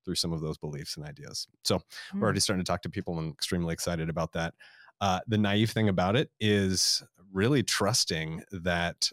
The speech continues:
Speaker 1: uh, a lot of the clients that we're working with and the people around them are ready for something like this. And so far, early feedback has been
Speaker 2: Yeah.
Speaker 1: great. Um, but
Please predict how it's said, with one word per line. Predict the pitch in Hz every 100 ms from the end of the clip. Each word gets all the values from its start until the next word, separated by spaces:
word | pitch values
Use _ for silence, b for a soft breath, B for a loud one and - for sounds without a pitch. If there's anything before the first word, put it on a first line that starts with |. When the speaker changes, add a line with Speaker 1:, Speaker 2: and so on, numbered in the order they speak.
| -
Speaker 1:
uh, | 92 90 90 90
a | 60
lot | 90 92
of |
the | -
clients | 95 90 -
that | 85
we're | 90
working | 101 101 95
with | 90
and | 82
the | 78
people | 95 80
around | 80 82 95 90
them | 85 80 80
are | 80
ready | 78 80 87
for | -
something | - 80 -
like | 76 76
this. | - 165
And | - -
so | 143
far, | 131 107
early | 113 120
feedback | 113 110 92 90
has | 87
been | 85
Speaker 2:
Yeah. |
Speaker 1:
great. | 87 85 76 - - B B B B B -
Um, | 78 71 73 76 _ _ -
but | 64